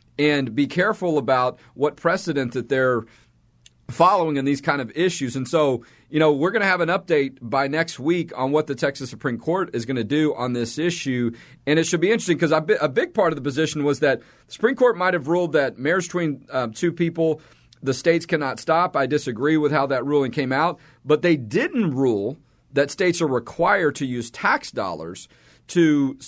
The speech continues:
um, supplement, if you will, to, um, use taxpayer funds for these things, for same-sex benefits, similar to, to the abortion issue. And so I just wanna say thank you again for the brief that you submitted,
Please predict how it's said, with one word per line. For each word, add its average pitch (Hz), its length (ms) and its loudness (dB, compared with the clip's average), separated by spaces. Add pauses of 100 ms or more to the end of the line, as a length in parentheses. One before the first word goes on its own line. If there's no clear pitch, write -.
(180)
um, 127 400 0
supplement, 170 720 -2
if 156 140 -4
you 151 120 2
will, 147 400 2 (380)
to, 156 460 2
um, 123 380 0 (100)
use 175 300 -4
taxpayer 170 440 0
funds 151 360 -2
for 196 300 0
these 165 240 0
things, 139 260 0
for 165 200 -2
same-sex 143 460 -4
benefits, 143 500 -2 (160)
similar 202 320 0
to, 151 280 4
to 151 100 -4
the 131 140 -2
abortion 139 500 -2
issue. 104 460 -4 (340)
And 139 200 0
so 139 500 2
I 202 160 6
just 226 160 -4
wanna 160 160 -2
say 156 160 2
thank 151 260 -4
you 139 80 0
again 139 380 -2 (320)
for 151 160 -2
the 131 100 0
brief 170 380 0
that 139 120 -4
you 135 140 0
submitted, 131 560 -2